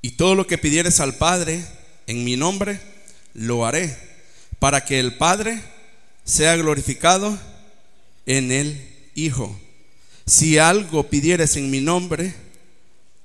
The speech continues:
yo lo haré." Fíjense que esta,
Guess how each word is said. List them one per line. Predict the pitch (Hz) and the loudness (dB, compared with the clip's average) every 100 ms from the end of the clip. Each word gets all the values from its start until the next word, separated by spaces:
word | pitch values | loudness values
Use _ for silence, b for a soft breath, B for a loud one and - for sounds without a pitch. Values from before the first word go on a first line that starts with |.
| - | -8
yo | 139 151 190 202 - - - - - - | 2 4 4 -2 -14 -20 -20 -20 -20 -20
lo | - 117 120 113 110 | -6 -2 0 2 0
haré." | 107 127 120 - - - - - - - - - - - - - - - - - - - - | 0 -2 -2 -8 -18 -20 -20 -20 -20 -20 -20 -20 -20 -20 -20 -20 -20 -20 -20 -20 -20 -20 -12
Fíjense | - 196 233 208 | -2 0 2 0
que | - 185 | 0 -4
esta, | - 202 | -2 -6